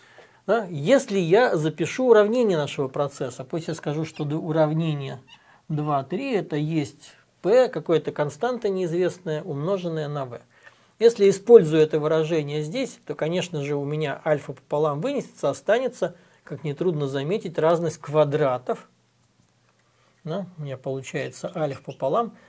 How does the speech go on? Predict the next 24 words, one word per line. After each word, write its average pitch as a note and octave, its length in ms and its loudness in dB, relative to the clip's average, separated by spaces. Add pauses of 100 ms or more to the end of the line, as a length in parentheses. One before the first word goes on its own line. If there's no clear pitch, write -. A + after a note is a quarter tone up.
(140)
на D3 180 -4
разность F3 440 2
квадратов D#3 640 0
объемов. D3+ 500 -4 (160)
В C3+ 120 -10
три D#3 200 -10
в F#3 100 -14
квадрате D3+ 720 -8 (120)
минус C#3+ 340 -12
В C3+ 100 -12
два C3+ 220 -8
в B2 80 -12
квадрате. - 560 -16 (1080)
С C#3 80 -10
другой F3+ 340 4
стороны, G3 500 2
из F3+ 120 0
уравнения F#3+ 440 0
Менделеева-Клапейрона D#3+ 1200 -2 (600)
я, D#3+ 540 2
э, E3 200 -2 (1300)
понимаю, D#3+ 560 2
что - 240 -4
температура, E3+ 920 -2